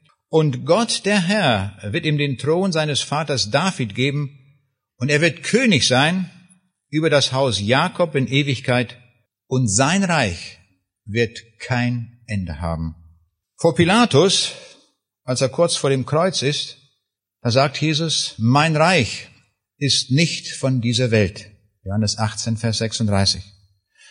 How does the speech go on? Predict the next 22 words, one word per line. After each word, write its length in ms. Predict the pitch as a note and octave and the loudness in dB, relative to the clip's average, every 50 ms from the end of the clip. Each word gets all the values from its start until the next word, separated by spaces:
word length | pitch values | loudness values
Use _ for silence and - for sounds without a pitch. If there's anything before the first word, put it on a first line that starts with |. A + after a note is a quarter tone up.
| _ - | _ -2
Da 100 | A2 G#2+ | -2 0
fragte 440 | - - B2 B2+ C3 B2+ - C3+ A#2 | 2 2 4 4 4 2 0 -2 -2
Pilatus: 580 | - C#3 B2+ C3 C#3 C#3 D#3 D#3 C#3+ - - - - - - - - _ _ _ _ _ | 0 2 2 2 2 4 2 2 2 0 -2 -6 -16 -20 -20 -20 -20 _ _ _ _ _
"So 160 | - - A#2 A2+ | -2 0 2 4
bist 180 | B2 - - | 4 2 2
du 80 | C3+ A2 | 2 0
dennoch 680 | F2 D2+ D#2 G#2+ A#2+ C#3 D3+ D#3+ E3+ E3 - - - - _ _ | 0 0 0 0 2 2 0 0 -2 -2 -6 -10 -18 -20 _ _
ein 160 | - G#2 G2+ | -4 -4 -2
König?" 600 | - - A#2 A#2+ D3 F3 G#3 A3+ G3+ - - - - - _ _ _ _ _ _ | 0 2 2 4 4 4 4 2 0 -2 -8 -20 -20 -20 _ _ _ _ _ _
Und 180 | - G#2 G#2 - | -10 -10 -8 -6
Jesus 320 | A#2+ A#2+ A#2 A2+ - - | -6 -6 -6 -6 -8 -4
antwortet: 540 | G#2+ G#2+ A2 G2 G#2+ G#2 G2 G2 G2 - - G#2 - | -4 -2 -2 -2 -4 -6 -6 -6 -8 -12 -18 _ -10
"Du 80 | - G#2+ | -8 -6
sagst 380 | F#2+ G2 F2+ E2+ - - - | -4 -4 -4 -4 -6 -8 -10
es. 300 | D#2+ D#2 - - - - _ _ _ _ _ _ _ _ _ | -10 -12 -14 -14 -14 -16 _ _ _ _ _ _ _ _ _
Ich 460 | - C#3 D#3+ E3 D#3+ - - - _ - D#2+ D2+ | 0 0 0 0 0 -4 -12 -20 _ -16 -8 -2
bin 560 | D#2+ A#2 B2 B2 B2 A#2 A2+ - - _ _ _ _ _ _ _ | 0 2 2 2 0 -4 -8 -12 -16 _ _ _ _ _ _ _
ein 240 | - G2+ G#2 A2 G#2+ - | -4 -2 -2 -2 -2 -2
König." 460 | - G2 F2 E2 D2+ C#2+ D2 - - _ _ _ _ _ _ _ _ _ _ _ | -2 0 0 0 -2 -4 -10 -16 -20 _ _ _ _ _ _ _ _ _ _ _
Jesus, 680 | - G2+ A2+ C#3 D#3 D3 C#3+ D3+ C#3 - - - - - _ _ _ _ _ _ _ _ _ _ _ | -2 0 2 2 2 2 0 -2 -2 -4 -4 -8 -8 -10 _ _ _ _ _ _ _ _ _ _ _
der 120 | - A2 A2 | -4 -4 -2
König. 520 | - - C3+ C3 A#2 F#2+ E2 - - - | 0 2 2 4 2 2 -2 -6 -10 -18